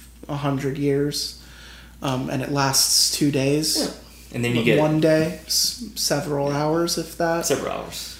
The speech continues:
Speaker 2: Basically, it becomes a
Speaker 1: Um,
Speaker 2: one
Speaker 1: And none of that,
Speaker 2: episode
Speaker 1: I mean, we could,
Speaker 2: shindig.
Speaker 1: we could shit on that episode as much as we want, 'cause nothing tactically made sense. They
Speaker 2: And,
Speaker 1: had,
Speaker 2: and
Speaker 1: they had
Speaker 2: honestly,
Speaker 1: the
Speaker 2: it's
Speaker 1: ballastas in,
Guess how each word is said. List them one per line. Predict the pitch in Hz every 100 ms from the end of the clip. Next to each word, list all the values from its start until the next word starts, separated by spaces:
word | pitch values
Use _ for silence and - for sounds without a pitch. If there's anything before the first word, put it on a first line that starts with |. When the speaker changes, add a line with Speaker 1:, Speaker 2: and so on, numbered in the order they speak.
| -
Speaker 2:
Basically, | 143 143 127
it | 123
becomes | 127 117 110
a | 107
Speaker 1:
Um, | 101 98
Speaker 2:
one | 104 104 104 101 101 98 - - - -
Speaker 1:
And | 202 240
none | 277
of | 226 175
that, | 143
Speaker 2:
episode | 107 104 -
Speaker 1:
I | 233
mean, | 240 220 202
we | 240
could, | 254 202
Speaker 2:
shindig. | 113 104 104 101 - -
Speaker 1:
we | 254
could | 254 175
shit | - 190
on | 165 143
that | 143 165
episode | 156 143 147
as | 143
much | 147 139 143
as | 139
we | 151
want, | 147 151
'cause | 143 147
nothing | 156 170 151
tactically | 139 147 135 - 139 143
made | 135 131
sense. | 131 139 143 160
They | - 143
Speaker 2:
And, | 139 147
Speaker 1:
had, | - -
Speaker 2:
and | 120 139
Speaker 1:
they | 175
had | 180
Speaker 2:
honestly, | 165
Speaker 1:
the | 165
Speaker 2:
it's | -
Speaker 1:
ballastas | 156 170 190 - - 190 190 - - -
in, | 170 151